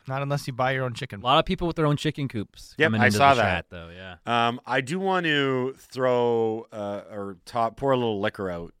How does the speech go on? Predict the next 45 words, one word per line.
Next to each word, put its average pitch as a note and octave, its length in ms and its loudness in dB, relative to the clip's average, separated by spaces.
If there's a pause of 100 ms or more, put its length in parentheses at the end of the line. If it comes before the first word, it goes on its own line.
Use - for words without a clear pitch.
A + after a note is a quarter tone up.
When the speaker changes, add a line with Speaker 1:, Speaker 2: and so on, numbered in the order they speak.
(100)
Speaker 3:
for G2 440 -10
the G2 140 -12
humble B2 300 -6
banana. F2 420 -12 (680)
We G2 60 -18
had - 80 -10
a - 20 -20
pediatrician A2+ 680 -6
once F#2 200 -10
tell F#2+ 160 -6
me F#2 100 -6
that F2 140 -10
bananas G2+ 400 -4
might G#2+ 140 -6
be G#2 80 -8
clo-, G#2 320 -8
the G#2 120 -14
closest A#2 380 -8
thing A2 140 -8
to G#2 60 -10
the F#2 80 -12
perfect G2+ 380 -14
food. D#2 300 -18 (400)
Speaker 1:
Hmm. A3+ 120 -10 (360)
Speaker 3:
Yeah. G#2 240 0 (360)
Speaker 1:
But D#3 140 -2
they're D#3 100 -2
each D#3+ 180 -6
ten D3+ 200 -2
dollars. D3+ 420 -6 (760)
Speaker 3:
Right. G2 400 -12
Speaker 2:
And B2 80 4
aren't E3 140 8
they E3+ 80 4
going, E3 240 10
Speaker 3:
<laughs> - 20 4
Speaker 2:
uh, - 40 4
extinct? - 520 -2
I G#2 80 0
heard A#2+ 180 -2
the G2 300 -2 (720)
bananas G#2 360 -6
are F#2 100 -4
actually F#2 220 -10
going F#2 400 -8